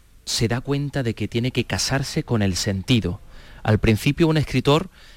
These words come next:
escribe cosas que quizás solo él entienda, pero llega un momento en el que se da cuenta de que tiene que casarse con la honestidad,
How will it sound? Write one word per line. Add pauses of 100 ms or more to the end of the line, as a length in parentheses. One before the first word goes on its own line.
(220)
escribe
cosas (640)
que
quizás
solo
él
entienda, (960)
pero
llega
un
momento
en
el
que
se
da
cuenta
de
que
tiene
que
casarse
con
la
honestidad,